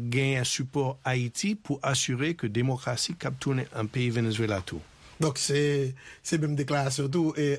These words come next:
Speaker 2: ambassadeur États-Unis en O E A et Carlos Trujillo dit que te souhaité joindre et soutien Haïti dans situation ça. Même, même avant vote Haïti a,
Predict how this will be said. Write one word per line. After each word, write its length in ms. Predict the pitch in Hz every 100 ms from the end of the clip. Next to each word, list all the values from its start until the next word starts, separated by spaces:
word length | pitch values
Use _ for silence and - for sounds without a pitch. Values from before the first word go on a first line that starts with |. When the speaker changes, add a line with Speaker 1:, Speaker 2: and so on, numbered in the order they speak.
| 147
Speaker 2:
ambassadeur 640 | 135 135 135 131 131 131
États-Unis 520 | 135 131 139 131 127 127
en 100 | 135
O 140 | 135
E 80 | 135
A 200 | 143 156 - - -
et 500 | 139 135 131 127 127
Carlos 240 | - 143 131
Trujillo 640 | - 151 143 147 180 196
dit 240 | 135 143 151
que 180 | 143 135
te 120 | 135
souhaité 320 | 135 135 156
joindre 260 | 139 135 131 - - - -
et 600 | 139 135 131 131 127 123
soutien 640 | - - 147 - 180 185 180 _ _ _ _
Haïti 560 | - 170 139 - 190 190 - - -
dans 360 | 147 160 156 139
situation 460 | - 143 165 214
ça. 140 | 233 226
Même, 220 | 226 330 -
même 180 | 262 339
avant 240 | 180 165
vote 220 | 131 139 -
Haïti 420 | 143 131 - 135
a, 160 | 165